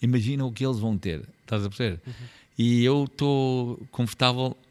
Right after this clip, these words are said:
Speaker 1: nessa vida que eu tenho. Não, não, não, não há nada assim de aspirations disso. O que eu só quero é success para, se os meus filhos estiverem good, awesome. That's it.
Speaker 2: Impecável.
Speaker 1: Yeah.
Speaker 2: E agora,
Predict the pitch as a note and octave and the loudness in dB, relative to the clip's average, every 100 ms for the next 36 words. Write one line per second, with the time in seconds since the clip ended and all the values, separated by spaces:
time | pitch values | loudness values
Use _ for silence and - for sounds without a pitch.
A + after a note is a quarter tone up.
0 | - A#2 A2 A#2 A2+ - A2 G2 A2+ G#2 | -6 2 4 4 4 0 0 0 0 0
1 | - G#2 - F#2 E2+ E2 G2 G#2+ G2+ G#2 | 0 -2 0 -2 0 0 0 0 0 0
2 | G2+ F#2 E2+ - - _ - G#2 G2+ F#2+ | 0 0 -4 -10 -20 _ -4 2 2 4
3 | F#2 G2 F#2+ G#2 G2+ G#2 G#2+ G2+ - G#2+ | 2 2 2 2 2 2 0 -2 -2 0
4 | G2 F#2 - F#2 F#2+ - F#2 E2 E2+ E2+ | 0 0 -2 0 0 0 -2 -2 -4 -2
5 | E2+ E2+ F#2 E2 F#2+ F2+ A#2+ G#2+ - G2+ | -2 0 0 -2 -6 -2 -2 -2 -4 -4
6 | A#2 A#2+ A#2 A2+ - - - - - - | -2 0 -2 -4 -12 -20 -20 -20 -20 -20
7 | - _ - B2 - C#3+ - - B2+ A#2+ | -20 _ -6 -4 0 0 0 0 2 4
8 | A#2 G#2+ G2 F#2+ G2 A2 A#2+ B2 B2+ - | 2 0 0 -4 -6 -8 -4 0 0 0
9 | C#3 A#2+ B2 C3 A#2 A#2+ C3 A2+ - - | -4 -2 0 2 2 2 0 -2 -16 -4
10 | G2 F#2 E2+ D#2+ - G2+ - F#2+ E2+ - | -2 -2 -4 -8 -6 -6 -4 -4 -6 -10
11 | - _ _ _ _ _ _ _ _ - | -18 _ _ _ _ _ _ _ _ -18
12 | A#2 - A2 A2+ G2 F2 D#2+ - B2+ B2+ | -18 -16 -18 -16 -12 -12 -12 -14 -10 -6
13 | C3 B2+ | -4 -6